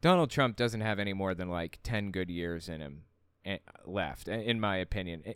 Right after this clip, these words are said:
in ten years, the guy is already fallen apart. And if you see him without makeup, you can very clearly tell. He's a train wreck. He's not healthy at all. I really don't believe he has more than ten years,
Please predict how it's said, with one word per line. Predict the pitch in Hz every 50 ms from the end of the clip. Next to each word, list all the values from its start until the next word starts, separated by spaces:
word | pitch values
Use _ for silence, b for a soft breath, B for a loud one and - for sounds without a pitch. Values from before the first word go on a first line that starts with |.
| - _
in | 123 131 127 123 113
ten | - 147 151 151
years, | 143 135 123 123 123 131 135 139 139 - - b b b b b b b b b b b b -
the | 127 127 143
guy | 131 202 214 214
is | 190 151 123
already | 147 147 139 131 120 113 113 113 117 113 107 98 92 90 87 95 - - _ _
fallen | - - 135 131 123 117 110 101
apart. | 90 - - 110 101 95 85 71 69 - - - - - _ _
And | - 107 107 107
if | 110 110 -
you | 120 113
see | - - - 139
him | 131 120
without | 117 110 110 107 101 - 90
makeup, | 98 95 95 - 95 85 - -
you | 92 92
can | - - 104 95
very | 90 92 104 101 101 98 92 85
clearly | - - - 104 101 92 92 87 82 80 76
tell. | - - 85 69 62 60 - - _ _ _ _
He's | 98 110 120 117 110
a | 117
train | - - 127 117 107 104 101
wreck. | 92 80 71 69 -
He's | 110 107 98 -
not | 110 110 110 110
healthy | 113 110 110 107 - 117 113
at | 110
all. | 110 107 101 101 104 107 113 - _ _ _ _
I | - 113 127
really | 131 117 120 135 135 127 123 117
don't | 117 113 107 90
believe | 110 110 110 107 95
he | 104 101
has | 107 107 101 92 101
more | 101 101 98
than | 95 95 92
ten | 85 - 110 101 98
years, | 95 95 95 92 90 85 85 - - - -